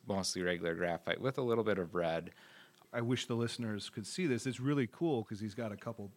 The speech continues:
Speaker 2: pages here, and you can definitely see the progression from thought to a more finished product.
Speaker 1: And my pencil, like, I've, I've seen other cartoonists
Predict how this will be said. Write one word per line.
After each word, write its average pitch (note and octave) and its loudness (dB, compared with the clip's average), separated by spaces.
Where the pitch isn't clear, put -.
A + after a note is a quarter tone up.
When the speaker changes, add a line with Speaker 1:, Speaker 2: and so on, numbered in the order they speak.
Speaker 2:
pages C#3 0
here, G#2+ -4
and G2+ -4
you A#2 -6
can A#2 0
definitely A2+ 0
see A#2 -2
the G#2+ -4
progression G#2+ -2
from G2+ -6
thought A2+ 0
to A2 -4
a G2+ -4
more G2+ -4
finished G#2 -10
product. G#2+ -6
Speaker 1:
And B2+ 2
my D3 6
pencil, A#2+ 4
like, A2 8
I've, A#2 10
I've A2+ 6
seen A#2 2
other G2+ 4
cartoonists - 0